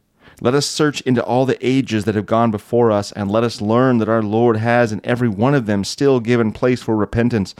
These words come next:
to all such as would turn to him." So this is sort of the faith of our fathers segment going on here. When we look at the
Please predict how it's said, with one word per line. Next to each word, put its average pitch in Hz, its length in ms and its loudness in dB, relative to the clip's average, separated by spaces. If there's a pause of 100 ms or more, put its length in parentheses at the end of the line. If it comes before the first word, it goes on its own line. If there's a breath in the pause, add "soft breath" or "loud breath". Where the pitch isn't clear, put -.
(220 loud breath)
to 123 140 -2
all 123 300 2
such 117 400 -2
as 107 320 -4
would 107 240 -2
turn 101 260 -2
to 98 100 -4
him." 90 320 -2 (640 loud breath)
So 123 280 -2 (640)
this 147 200 -2
is 160 80 -6
sort 147 160 0
of 104 80 -4
the 92 40 -4
faith 147 440 -2
of 98 100 -4
our 80 120 -4
fathers 98 640 -4
segment 80 500 -8
going 78 280 -6
on 76 180 -6
here. 82 300 -10 (240 loud breath)
When 107 120 0
we 131 140 2
look 139 420 0
at 117 240 -4
the - 160 -8